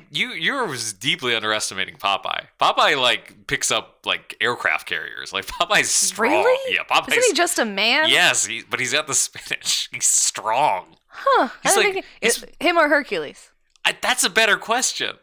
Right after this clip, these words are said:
Speaker 2: I don't think, I didn't think Popeye was
Speaker 1: I'm
Speaker 2: that
Speaker 1: pretty
Speaker 2: strong.
Speaker 1: Popeye's, like, punching people and then they land on the moon and stuff. Like,
Speaker 2: Really?
Speaker 1: Popeye's, like, strong, strong. Yeah.
Speaker 2: Holy crap.
Speaker 1: Yeah, Popeye
Speaker 2: I just thought he was, like, stronger than your average man.
Speaker 1: I, I mean, I, it depends on the cartoon, but I've definitely seen Popeye do some stuff that is, like,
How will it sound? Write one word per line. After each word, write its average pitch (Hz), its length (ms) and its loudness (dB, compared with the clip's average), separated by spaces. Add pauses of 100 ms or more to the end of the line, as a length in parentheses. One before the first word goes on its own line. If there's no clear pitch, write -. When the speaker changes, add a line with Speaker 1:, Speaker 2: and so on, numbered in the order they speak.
Speaker 2:
I 285 120 2
don't 311 120 2
think, 311 220 -2
I 254 80 4
didn't 339 140 0
think 330 180 0
Popeye 277 340 2
was 247 120 0
Speaker 1:
I'm 220 60 2
Speaker 2:
that 480 60 -6
Speaker 1:
pretty 427 180 2
Speaker 2:
strong. 277 240 6
Speaker 1:
Popeye's, 302 380 4
like, 208 220 0
punching 185 380 -4
people 170 320 -2
and 139 80 -4
then 143 100 -2
they 139 80 -2
land 135 260 0
on 127 140 -2
the 113 80 -2
moon 123 320 -4
and 98 160 -8
stuff. - 380 -6
Like, 208 160 -2
Speaker 2:
Really? 453 480 4
Speaker 1:
Popeye's, 247 180 0
like, 135 240 0
strong, 110 480 2
strong. - 460 -8
Yeah. 440 160 2
Speaker 2:
Holy 214 160 0
crap. 339 580 -2
Speaker 1:
Yeah, 165 200 0
Popeye - 200 2
Speaker 2:
I - 60 4
just 403 160 0
thought 302 180 6
he 285 160 -2
was, 247 220 -6
like, 190 460 -4
stronger 233 500 -2
than 208 120 0
your 196 140 0
average 190 540 0
man. 208 400 -2
Speaker 1:
I, 160 180 2
I 175 40 2
mean, 202 180 0
I, 190 80 2
it 170 240 -4
depends 190 420 0
on 170 140 0
the 135 80 0
cartoon, 127 640 0
but 123 80 0
I've 165 140 0
definitely 170 320 2
seen 131 260 -4
Popeye 117 420 2
do 107 140 -6
some 107 180 -4
stuff 104 380 -2
that 101 140 0
is, 90 180 -8
like, 92 220 -2